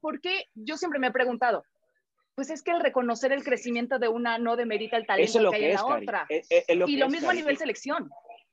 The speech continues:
Speaker 2: Ustedes lo, lo conocen bastante bien. Yo hago picante con mis colegas, que los quiero mucho y todo, y digo, "El mejor jugador de concacaf es Alfonso Davies". "Ah, ¿cómo crees? No, espérate.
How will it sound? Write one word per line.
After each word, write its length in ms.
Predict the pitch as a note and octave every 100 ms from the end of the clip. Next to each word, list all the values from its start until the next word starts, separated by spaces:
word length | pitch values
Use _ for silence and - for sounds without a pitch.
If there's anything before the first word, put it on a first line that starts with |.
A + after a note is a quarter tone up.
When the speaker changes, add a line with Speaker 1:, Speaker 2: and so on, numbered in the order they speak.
| _
Speaker 2:
Ustedes 360 | E3+ D3+ G3 G3+
lo, 180 | F3+ - - - _
lo 160 | D#3 D3
conocen 340 | D3 D3+ F#3+
bastante 440 | D#3 B2+ C#3 C3 B2+
bien. 240 | A#2 G#2 - - - C3
Yo 220 | D#3+ D4
hago 280 | C4 B3 F#3
picante 460 | B2 C#3 C#3 C#3
con 160 | - A#2
mis 160 | A2
colegas, 640 | - B2+ F#3 F3+ E3+ D#3+ -
que 140 | A#2+
los 160 | A2 G#2
quiero 240 | C#3+ C3+
mucho 420 | C3+ F3 F3 - D3
y 40 | -
todo, 340 | D3+ C#3 C#3+ G#3 _ _ _ -
y 100 | C#3
digo, 500 | C#3+ D3+ C#3+ C#3 C#3
"El 120 | F3
mejor 240 | F3+ A#3+ F3
jugador 240 | F#3+ G3
de 100 | G3
concacaf 480 | E3 C#3+ - C#4+ D4+ _ _
es 160 | F3+ G#3
Alfonso 460 | F3 F#3+ F#3 E3+
Davies". 320 | D3 C3 G2 E2+ - - -
"Ah, 320 | C3+ - - -
¿cómo 260 | B3 F#3
crees? 460 | - F#3+ C4 F3 D3+
No, 220 | F3 C#4+
espérate. 640 | - - G#3+ - - A2